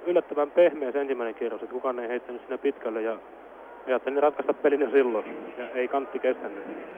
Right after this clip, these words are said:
Toisessa heitossa vähän sattui semmoinen, luiskahti vähän käsistä, joskus kuumassa sattuu, että ei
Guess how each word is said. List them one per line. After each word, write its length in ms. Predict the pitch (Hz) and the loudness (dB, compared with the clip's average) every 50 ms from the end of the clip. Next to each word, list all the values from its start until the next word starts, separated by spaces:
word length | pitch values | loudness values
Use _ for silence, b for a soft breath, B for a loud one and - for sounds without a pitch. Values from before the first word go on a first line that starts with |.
| - - - - - | -14 -14 -14 -2 4
Toisessa 340 | - 175 160 165 151 - 160 | 8 8 8 8 6 4 6
heitossa 380 | 156 165 160 165 156 - 165 156 | 6 6 6 6 4 2 4 4
vähän 200 | 165 156 156 147 | 4 4 4 2
sattui 180 | 156 - - | 0 0 -2
semmoinen, 300 | 156 156 156 156 151 143 131 | -2 2 4 4 4 4 4
luiskahti 360 | 151 160 147 - 151 139 151 | 4 4 4 4 2 0 2
vähän 140 | 147 156 147 | 2 2 4
käsistä, 460 | - 160 151 151 147 117 - - 117 - - - | 4 4 4 4 2 0 0 -2 -8 -8 -8 -10
joskus 200 | - - - 123 - | -10 -10 -12 -10 -2
kuumassa 380 | - 147 135 127 123 107 113 104 | 2 2 2 2 2 -2 -2 -2
sattuu, 380 | - 110 107 - - - 110 | -4 -4 -6 -6 -8 -8 -8
että 200 | 107 - - - | -8 -8 -8 -6
ei 160 | 113 113 107 | -4 -4 -4